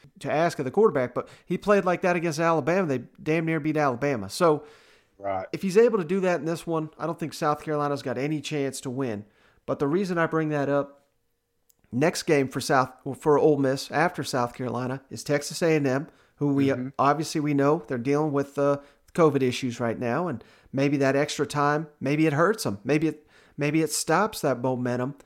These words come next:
Speaker 1: I know Ole Miss is, is certainly gonna be an underdog there, but who knows? And then the next game is the Egg Bowl, Mississippi State, and all of a sudden, Shane,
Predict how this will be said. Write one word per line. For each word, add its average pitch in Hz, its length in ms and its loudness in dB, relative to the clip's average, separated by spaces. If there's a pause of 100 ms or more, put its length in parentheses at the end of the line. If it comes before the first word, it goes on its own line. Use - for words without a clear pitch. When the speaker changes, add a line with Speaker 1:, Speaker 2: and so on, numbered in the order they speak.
(280)
Speaker 1:
I 143 120 2
know 151 240 6
Ole 151 100 8
Miss 147 240 0
is, 139 220 -10
is 143 100 -6
certainly 151 340 2
gonna 143 160 0
be 143 100 2
an 131 80 2
underdog 120 500 0
there, 127 180 2
but 123 300 -4 (300)
who 156 140 0
knows? 151 360 0 (220)
And 147 140 2
then 147 120 4
the 143 80 2
next 190 260 2
game 156 260 2
is 127 120 -2
the 135 160 2
Egg 160 180 2
Bowl, 147 160 4
Mississippi 151 560 -4
State, 202 560 0 (540)
and 135 140 0
all 196 220 6
of 220 80 2
a 196 80 0
sudden, 226 360 0
Shane, 123 440 -2